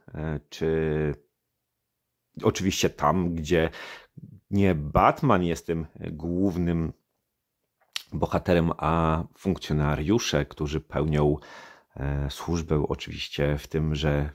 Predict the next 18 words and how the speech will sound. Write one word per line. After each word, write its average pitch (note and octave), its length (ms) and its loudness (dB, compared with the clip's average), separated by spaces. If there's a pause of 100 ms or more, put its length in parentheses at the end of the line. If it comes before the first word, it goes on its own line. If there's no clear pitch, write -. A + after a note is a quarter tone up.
(500)
znanym F#2+ 440 4
i F#2 60 -2
kochanym F#2+ 440 2
przez D#2+ 220 -2
wielu, E2 400 0 (420)
e, C2+ 720 -4
mieście. A2+ 640 2 (720)
Mieliśmy G#2+ 300 0
oczywiście - 400 0
Batman E2+ 680 2
Rok D#2 460 2
pierwszy, A2+ 500 0
gdzie A#2 140 0
mogliśmy A2 380 -2
poznać A#2+ 640 2 (240)
troszeczkę - 500 -6 (260)
początki F2 920 -2 (380)
i D#2 240 -6